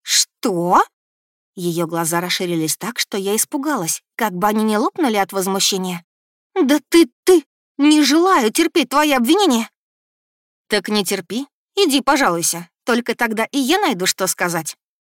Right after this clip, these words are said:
Она кипятилась, шипела, едва не брызгая слюной, а я совсем не нервничала.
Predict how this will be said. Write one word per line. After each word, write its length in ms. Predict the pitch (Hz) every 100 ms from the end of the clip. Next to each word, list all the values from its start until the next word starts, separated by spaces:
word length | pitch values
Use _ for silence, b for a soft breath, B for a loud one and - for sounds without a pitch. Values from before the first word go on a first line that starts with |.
| _ _ _ _
Она 360 | 202 175 175 170
кипятилась, 880 | 175 180 269 - 226 160 190 - - _
шипела, 560 | - - 185 180 185 226
едва 440 | 190 180 165 180
не 160 | 240 226
брызгая 400 | 196 196 190 214
слюной, 540 | 262 294 320 240 - _ -
а 100 | 190
я 200 | 175 175
совсем 520 | - 175 - 311 403
не 100 | 311
нервничала. 600 | 175 165 156 151 151